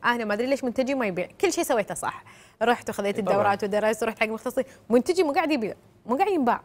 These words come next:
Speaker 2: طبعًا، إي، لما نحلل كل ال-، ال-، البنود اللي موجودة عنده،
Speaker 1: إي.
Speaker 2: نشوف إنه هو طور المنتج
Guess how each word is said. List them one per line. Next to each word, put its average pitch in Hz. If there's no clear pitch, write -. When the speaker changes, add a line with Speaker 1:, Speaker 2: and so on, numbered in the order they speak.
Speaker 2:
طبعًا، 113
إي، 101
لما 127
نحلل 151
كل 160
ال-، 139
ال-، 101
البنود 110
اللي 113
موجودة 113
عنده، 123
Speaker 1:
إي. 262
Speaker 2:
نشوف 185
إنه 151
هو 175
طور 185
المنتج 131